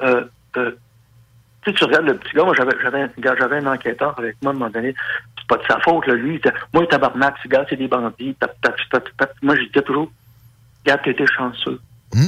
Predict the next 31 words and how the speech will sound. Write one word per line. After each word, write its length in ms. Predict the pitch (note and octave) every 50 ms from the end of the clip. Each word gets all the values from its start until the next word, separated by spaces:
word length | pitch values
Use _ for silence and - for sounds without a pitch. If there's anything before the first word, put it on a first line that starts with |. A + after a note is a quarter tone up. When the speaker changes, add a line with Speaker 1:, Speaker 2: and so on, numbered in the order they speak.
| E3+ - - _ - _ _
Speaker 2:
hum. 220 | G2+ A2+ D#3 G3 - - _ _ _
Speaker 1:
T'es, 180 | - C3 B2+
t'es 180 | B2 - - C3+
devenu 280 | B2 B2+ A#2+ B2 B2+ A#2+
policier. 540 | - - C3 A#2+ - - - - - A#2 - _ - - -
Speaker 2:
Ouais. 260 | F#2 G2 C#3+ G#3 A#3 -
Speaker 1:
Chanceux. 400 | - C#3 C3 A#2+ - - - - - _ _ _ _ _ - - - - - _
T'aurais 280 | - B2+ B2 B2+ B2
pu 300 | - - C#3 C#3+ D3+ - - _ _ -
aller 220 | - B2+ A#2 B2
de 40 | A#2
l'autre 200 | A#2 D3 D#3+ D#3
bord 140 | D#3+ D3 D3+
de 60 | C#3+
la 60 | C3
clôture. 540 | A#2+ - G#2+ G#2 - - D3 D3+ E3 F3+ - - _ _ _ _ _ _
Speaker 2:
Exact. 460 | - F#2+ E2+ E2 F2 F2+ G2+ G#2 G#2 B2+
Speaker 1:
Puis, 120 | C3 B3+ - - - _ _ _ _ _ - - _ - - -
puis, 260 | - C3+ C#3 C3+ - _ _ _ _ _ _ _ _ _ _ _ _ _ _ _ - _
puis 200 | - - C3+ C3+ -
on, 140 | C#3 B2+ B2+ B2+ B2
moi, 120 | B2+ C#3+ D#3
je 60 | -
te 120 | - -
regarderais 400 | - - B2 B2 B2 C3 D3 F3+ G3
puis 120 | - - -
je 60 | - B2+
te 100 | A2+ A2
jugerais 440 | A2+ - C#3 A#2+ A2+ B2 A#2 D3 D3
comme 240 | - C3+ A2+ G#2+ G2+ -
ça. 140 | - A#2+ -